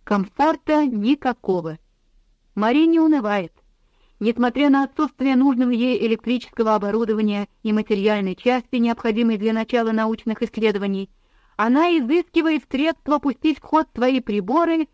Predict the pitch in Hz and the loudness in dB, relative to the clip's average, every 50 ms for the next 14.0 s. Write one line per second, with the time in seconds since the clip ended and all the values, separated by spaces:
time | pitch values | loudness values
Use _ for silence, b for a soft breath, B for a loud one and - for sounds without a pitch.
0 | _ _ - 294 330 285 285 302 254 - 190 175 175 - 180 175 180 170 - - | _ _ -2 0 0 2 2 0 0 -2 -4 -6 -6 -6 -6 -6 -6 -8 -6 -6
1 | 196 180 165 160 160 156 165 - _ _ _ _ _ _ _ - _ _ _ - | -4 -4 -4 -4 -6 -8 -10 -14 _ _ _ _ _ _ _ -20 _ _ _ -4
2 | - 220 269 254 214 233 226 220 220 214 - - 233 226 226 233 226 220 - - | -4 -2 0 2 2 4 4 4 2 0 0 0 0 2 2 2 0 -2 -4 -8
3 | - 196 170 165 - _ _ _ _ _ _ _ _ _ _ _ _ - 220 233 | -6 -4 -4 -6 -6 _ _ _ _ _ _ _ _ _ _ _ _ 0 0 0
4 | - - 233 226 220 208 - 220 202 202 226 226 220 208 - 214 208 185 214 226 | 0 0 -2 0 0 -2 -2 -2 0 0 0 0 0 -2 -2 -4 -2 0 0 -2
5 | 220 196 180 160 156 - _ _ _ _ _ _ _ _ _ - 208 196 208 254 | -2 -2 -4 -6 -8 -10 _ _ _ _ _ _ _ _ _ -4 -4 -2 0 0
6 | 262 220 226 - 185 185 185 190 190 185 180 175 185 180 180 - _ _ _ - | 0 -2 -4 -6 -6 -4 -2 -2 -2 -2 -4 -6 -10 -10 -10 -14 _ _ _ -2
7 | 220 220 233 220 233 240 240 226 226 214 - 214 208 - 214 196 185 - 202 185 | 0 2 2 2 2 2 2 2 0 0 -2 -4 -2 -2 -2 -4 -4 -4 -4 -4
8 | 185 180 165 170 - _ _ _ _ _ _ _ _ _ _ _ _ - - 226 | -4 -4 -8 -10 -14 _ _ _ _ _ _ _ _ _ _ _ _ -6 -4 0
9 | 247 269 262 262 254 - 208 240 247 240 262 247 240 240 226 226 226 - - 262 | 2 2 4 2 2 2 2 0 2 2 2 0 0 0 0 -2 -4 -2 -2 0
10 | 262 240 247 240 - - 214 196 - - 247 247 240 214 - 226 240 240 214 233 | 0 0 0 0 -2 -4 -6 -6 -4 -4 0 0 0 0 0 -2 -2 -2 -2 0
11 | 226 240 233 220 - 240 233 247 262 254 - 240 233 214 226 269 269 247 196 - | 0 0 -2 -2 -2 0 2 2 2 2 0 -2 0 0 2 2 2 2 0 -4
12 | _ _ _ _ _ - 190 185 233 226 - 220 208 - 220 233 226 - 220 208 | _ _ _ _ _ -6 -2 -2 0 0 -2 -4 -4 -2 -2 -2 -2 0 0 0
13 | 208 208 196 - 214 202 202 - _ - 208 214 233 233 233 226 226 - 220 208 | 0 -2 -2 -4 -2 -2 -2 -4 _ -2 0 0 2 2 2 0 0 -2 -4 -4